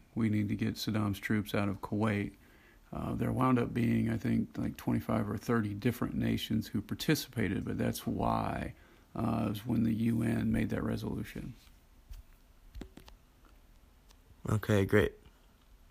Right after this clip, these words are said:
Speaker 2: Now I'm here with my dad. Um, so tell us a little bit about yourself. What, uh, unit were you in, and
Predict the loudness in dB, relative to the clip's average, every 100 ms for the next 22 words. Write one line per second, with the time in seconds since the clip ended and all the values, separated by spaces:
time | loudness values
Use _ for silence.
0 | -20 _ -20 -20 -20 -20 -6 2 6 6
1 | 6 4 4 4 2 4 6 6 6 4
2 | 0 -10 -6 -2 2 4 4 2 -2 -6
3 | -20 -20 -6 0 2 2 2 -2 0 0
4 | 0 0 0 0 0 -2 -2 0 0 0
5 | -6 -14 -4 0 0 0 -2 -2 0 -2
6 | 0 0 0 0 0 0 -2 -2 -6